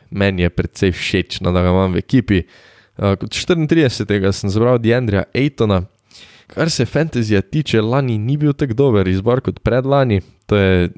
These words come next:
definitivno efekt Chrisa Paula. DeAndre je igral lani v končnici izjemno. Nočejo mu tudi dati max pogodbe, tako da bi znal zato še malo dodati svoji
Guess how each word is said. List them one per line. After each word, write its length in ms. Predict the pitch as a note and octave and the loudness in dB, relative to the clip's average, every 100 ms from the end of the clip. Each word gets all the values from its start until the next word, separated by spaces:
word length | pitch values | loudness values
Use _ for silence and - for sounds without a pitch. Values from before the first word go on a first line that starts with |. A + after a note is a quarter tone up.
| - | -16
definitivno 840 | - G#2 F#2+ G2+ F2+ G#2+ F#2+ F#2 - | -6 -4 -2 -2 0 0 2 0 -2
efekt 380 | F#2 G#2+ G2 - | -4 -4 -6 -10
Chrisa 320 | - G#2+ - F#2+ | -4 -4 -2 -6
Paula. 460 | - A2 A2 F2+ - - - _ | 0 2 2 0 -4 -20 -20 _
DeAndre 460 | F#2+ G#2+ A#2+ G2+ F2+ | -2 0 2 2 2
je 60 | F2+ | 2
igral 320 | F#2+ G#2+ A2 F#2 | 2 2 2 2
lani 240 | G2+ A2 | 2 2
v 80 | F#2+ | 0
končnici 640 | F2+ F#2 - A#2 G2+ F#2 - | 0 -4 -4 -6 -6 -8 -6
izjemno. 720 | F2 E2+ F#2+ B2+ A2 G2 F2+ - _ _ | -6 -2 0 0 2 0 0 -6 _ _
Nočejo 420 | - D3 D3 A#2 G#2+ | -2 -2 0 0 2
mu 80 | A2 | 0
tudi 240 | C#3+ C3 | 0 0
dati 400 | B2 B2+ - - - - F2+ | 0 0 -2 -14 -16 -18 -8
max 380 | G#2 A#2 A#2+ - | -2 -2 -2 -8
pogodbe, 580 | - F#2 A2+ B2 G2 F#2 | -8 -2 2 2 2 0
tako 200 | - G#2+ | 0 0
da 100 | F#2+ | 0
bi 140 | F2 | 0
znal 260 | F2+ G#2 A2+ - - _ _ _ _ | -2 0 0 -2 -16 _ _ _ _
zato 400 | G2 G2 - A#2+ A2 | -4 -4 0 0 0
še 220 | - F#2 | -2 -4
malo 320 | F#2 G2 F2+ | 0 2 0
dodati 480 | E2+ - G2 G2+ - | -2 -6 -2 -2 -2
svoji 380 | - G#2 F#2+ | -2 0 0